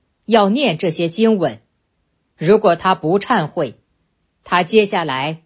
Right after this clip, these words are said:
就倒霉了。很多人突然之间倒霉，讲都不要讲，绝对有事情的，自己吃苦头。别人不知道，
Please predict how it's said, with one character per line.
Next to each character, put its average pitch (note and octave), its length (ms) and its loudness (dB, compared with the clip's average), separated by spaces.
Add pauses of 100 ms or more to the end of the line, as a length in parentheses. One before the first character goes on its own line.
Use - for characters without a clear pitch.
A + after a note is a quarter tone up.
就 G#3 240 2
倒 D3+ 220 0
霉 C3 280 -6
了。 E3+ 200 -6 (720)
很 F#3 260 0
多 G#3+ 200 4
人 D#3+ 360 -2 (400)
突 A#3 220 2
然 F#3 260 0
之 A3+ 140 -2
间 A#3 280 2
倒 D3 200 0
霉， C3+ 380 -8 (480)
讲 F#3 340 2
都 A3 120 4
不 F3 160 -2
要 F#3+ 220 2
讲， E3+ 320 -6 (640)
绝 G3 300 4
对 A3 220 4
有 E3 180 0
事 G#3 280 0
情 D#3 240 -8
的， C#3 180 -8 (680)
自 A#3 300 4
己 D#3+ 180 -6
吃 B3+ 280 0
苦 G3+ 220 -6
头。 C3+ 440 -6 (720)
别 G3+ 240 4
人 G3 220 0
不 F#3+ 160 -2
知 G3 200 0
道， G3 340 -4